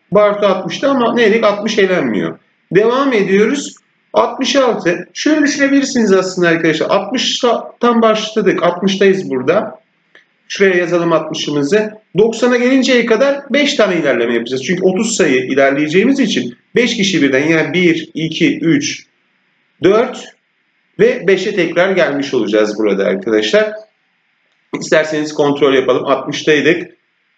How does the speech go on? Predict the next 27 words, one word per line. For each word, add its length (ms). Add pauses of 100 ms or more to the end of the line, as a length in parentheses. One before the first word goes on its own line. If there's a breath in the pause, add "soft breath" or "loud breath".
(300)
Altmış 400
altı, 360
yetmiş 500
iki, 180
yetmiş 460
sekiz, 360
seksen 480
dört 460
ve 80
doksana 440
geldik. 640 (600)
Doksanda 440
yine 240
Bartu'ya 380
geldi. 260
O 60
yüzden 280
Bartu 320
elendi. 420 (300)
Sonra 320
ne 60
olacak 360
arkadaşlar? 760
Doksan 380
altı, 720
yüz 220
iki, 580